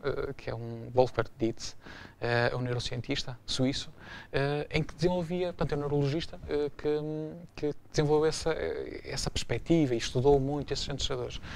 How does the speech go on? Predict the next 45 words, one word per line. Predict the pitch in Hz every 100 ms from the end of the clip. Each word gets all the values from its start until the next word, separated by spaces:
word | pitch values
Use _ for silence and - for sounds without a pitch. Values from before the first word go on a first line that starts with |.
| -
Então | - 165
a |
partir | - 160 190
daí | 185
é | 202
que | 202
eu |
peguei | - 190 185 196
nessa | 196 190
informação. | 180 185 180 156 127 - - - -
Eu | -
não | 123 131 139 175
encontrava | 170 160 151
na | 151
altura, | 139 139 135 131
em | 123
dois | 120 113
mil | 117 117 117
e | 113 110
cinco, | - - 110 135 123 -
dois | 107
mil | 113
e | 113
quatro, | 110 -
dois |
mil | 127
e |
cinco, | - 151
não | 160
encontrava | 165 170
ninguém | 175 175
que | -
falasse | - - 165 170 -
sobre | - 185 -
isto | 202 - - - -
e | 160
que | -
sequer | - - 165
manipulasse, | 175 185 196 170 160 165 -
manipulasse | 135 135 - 156 123
ou |
modificasse | 117 113 117 110 - 139 -
essa, | 131 - 135 -
essa | 127 139
informação. | - 135 131 127